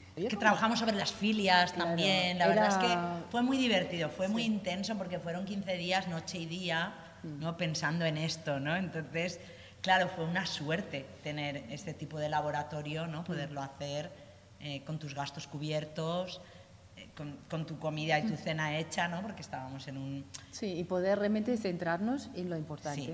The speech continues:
Speaker 1: en la
Speaker 2: un
Speaker 1: creación.
Speaker 2: privilegio, que tampoco, que,
Speaker 1: Sí.
Speaker 2: que no hay muchas convocatorias
Speaker 1: Mm.
Speaker 2: de este tipo, pero bueno, las que hay las aprovechamos a
Speaker 1: Sí.
Speaker 2: muerte, ¿no?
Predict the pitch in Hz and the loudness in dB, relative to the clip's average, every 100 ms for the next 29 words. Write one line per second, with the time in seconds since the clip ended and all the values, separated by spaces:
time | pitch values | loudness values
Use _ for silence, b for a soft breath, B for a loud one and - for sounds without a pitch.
0 | 175 175 175 185 226 220 233 185 135 - | -6 -4 -2 2 4 6 4 4 0 -4
1 | 139 - 156 156 156 156 160 151 156 165 | -6 -2 0 0 -4 -4 -4 -4 -2 2
2 | 175 196 202 240 254 - 196 165 - 165 | 4 8 8 8 6 4 4 4 -2 -2
3 | 165 160 156 156 156 156 165 - 180 262 | 0 2 0 0 0 -2 -6 -6 -4 -2
4 | 320 233 170 147 147 135 135 - 143 143 | -2 -2 -2 -2 -4 -4 -4 -4 -2 0
5 | 156 180 175 151 139 131 147 135 - 123 | 0 -2 -4 -6 -6 -8 -8 -8 -6 -8
6 | 123 131 - 135 123 123 170 | -6 -6 -6 -8 -6 -4 -6